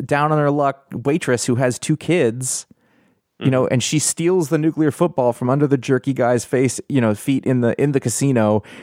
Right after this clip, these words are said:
Speaker 1: and tells her kids, "We gotta take out." And I was like, "That, that changed direction very quickly."
Speaker 2: Yeah.
Speaker 1: You know, it was, it was edge of the seat. It, the, my only, by the way, my only complaint is that her daughter looks the same age or older than the mother. We see
Speaker 2: Well,
Speaker 1: this a
Speaker 2: that
Speaker 1: lot in comics.
Speaker 2: And that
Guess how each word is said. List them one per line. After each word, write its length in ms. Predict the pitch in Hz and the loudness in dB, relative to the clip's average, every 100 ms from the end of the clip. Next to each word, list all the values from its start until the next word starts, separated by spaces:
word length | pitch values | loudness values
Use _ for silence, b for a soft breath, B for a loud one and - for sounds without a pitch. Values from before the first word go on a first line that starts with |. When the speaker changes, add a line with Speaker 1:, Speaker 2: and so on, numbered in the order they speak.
| - | -4
Speaker 1:
and 100 | 107 | -2
tells 160 | 135 | 0
her 80 | 120 | 0
kids, 200 | 120 120 | 0 0
"We 60 | 113 | 0
gotta 160 | 123 110 | 0 2
take 180 | 113 | 2
out." 100 | 113 120 | 2 2
And 40 | |
I 20 | 101 | 2
was 100 | 101 | 0
like, 160 | 101 | -2
"That, 260 | 214 359 - - - B B B B | 0 0 -2 -10 -18 B B B B
that 180 | - 139 | -2 -2
changed 340 | - 156 139 139 | 0 0 2 2
direction 380 | 139 - 120 | 0 0 0
very 300 | 107 233 302 | 0 0 0
quickly." 540 | 190 147 123 95 85 - B B B _ _ | 0 0 -2 -2 -4 -6 B B B _ _
Speaker 2:
Yeah. 100 | 202 | -4
Speaker 1:
You 60 | 151 | 0
know, 300 | 131 120 120 139 | 2 2 2 0
it 120 | 139 | 0
was, 280 | 147 113 - | 0 -2 -2
it 100 | 147 | 0
was 180 | 131 110 | 0 0
edge 260 | 135 131 | 0 0
of 60 | 131 | 2
the 80 | 117 | 0
seat. 360 | - 131 123 - - | 0 0 -2 -4 -4
It, 140 | 123 | -4
the, 160 | - - - - | -4 -8 -10 -8
my 180 | 127 120 | -4 0
only, 200 | 107 107 | 2 0
by 160 | 80 113 | 0 0
the 60 | |
way, 100 | 110 | 0
my 120 | 104 104 | 2 2
only 140 | 104 | 2
complaint 360 | 101 95 98 98 | 0 0 0 0
is 120 | 95 | 0
that 180 | 90 90 | -2 -2
her 120 | 95 | -2
daughter 320 | 90 90 92 | 0 0 0
looks 220 | 95 92 | -2 -4
the 80 | - | -6
same 260 | - 87 87 | -2 0 0
age 180 | 90 87 | 0 -2
or 120 | 80 | -4
older 200 | 90 92 | -2 -2
than 140 | 92 | -2
the 60 | 92 | -2
mother. 280 | 90 87 95 _ _ _ _ - | -2 -4 -8 _ _ _ _ -8
We 180 | 117 - | -4 -2
see 100 | 127 | 0
Speaker 2:
Well, 120 | 90 | 0
Speaker 1:
this 80 | 123 | 0
a 40 | |
Speaker 2:
that 80 | 123 | 0
Speaker 1:
lot 140 | - | 0
in 60 | 90 | -2
comics. 400 | 92 85 92 - B B B _ - | -4 -6 -8 -14 B B B _ -6
Speaker 2:
And 200 | 113 120 | -4 0
that 280 | 117 113 | 0 -2